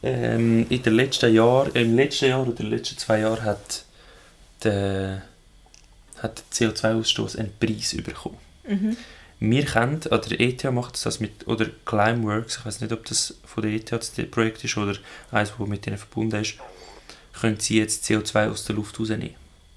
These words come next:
Speaker 2: Mhm.
Speaker 1: Und zwar kostet im Moment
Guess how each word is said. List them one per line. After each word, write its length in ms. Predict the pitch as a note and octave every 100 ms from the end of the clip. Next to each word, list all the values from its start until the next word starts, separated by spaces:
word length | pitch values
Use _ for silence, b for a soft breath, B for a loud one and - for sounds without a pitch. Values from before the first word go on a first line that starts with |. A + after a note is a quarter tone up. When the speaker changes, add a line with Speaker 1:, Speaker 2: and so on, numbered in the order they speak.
| - - -
Speaker 2:
Mhm. 420 | - F3 F#3 A3+ -
Speaker 1:
Und 220 | A#2 A2
zwar 540 | - A2 A2 A#2 A#2 - - _ _ _
kostet 500 | - - B2 - A#2+ -
im 120 | G#2+
Moment 540 | F#2+ G#2 C3+ C#3+ -